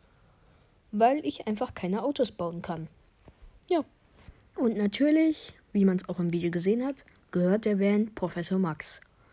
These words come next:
Und deswegen kann er auch einen teleportieren. Weil Professor Max so extrem schlau ist, dass er, wie man auch in der Geschichte erfährt, also Puggy, die unbekannte Welt,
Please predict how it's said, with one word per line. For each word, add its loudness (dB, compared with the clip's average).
Und 4
deswegen 2
kann 0
er -4
auch -6
einen -2
teleportieren. -2
Weil 2
Professor -2
Max -2
so 2
extrem -4
schlau -2
ist, -6
dass 2
er, 0
wie 4
man 4
auch -6
in 0
der -4
Geschichte -2
erfährt, -6
also -4
Puggy, 6
die 2
unbekannte 4
Welt, 0